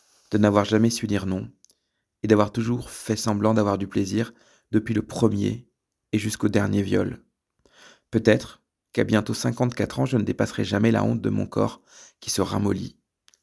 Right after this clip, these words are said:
de mon sexe asséché. Peut-être que jamais je ne partagerai avec un homme cette totale intimité dont on nous rabat les oreilles.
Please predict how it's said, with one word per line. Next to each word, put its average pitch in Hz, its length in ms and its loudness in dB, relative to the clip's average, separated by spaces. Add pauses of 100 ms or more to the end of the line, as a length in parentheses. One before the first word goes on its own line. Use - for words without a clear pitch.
(100)
de 107 140 -2
mon 104 160 -4
sexe - 320 -4
asséché. - 500 -4 (880)
Peut-être 131 300 4
que 131 100 2
jamais 107 460 2
je 104 100 -2
ne 95 60 -2
partagerai 104 420 -4
avec 104 260 0
un 104 140 0
homme 120 140 2
cette 110 240 -6
totale 113 260 2
intimité 110 720 -2
dont 107 220 -6
on 110 60 -8
nous 107 80 -2
rabat 104 320 0
les 104 160 -2
oreilles. 101 420 -4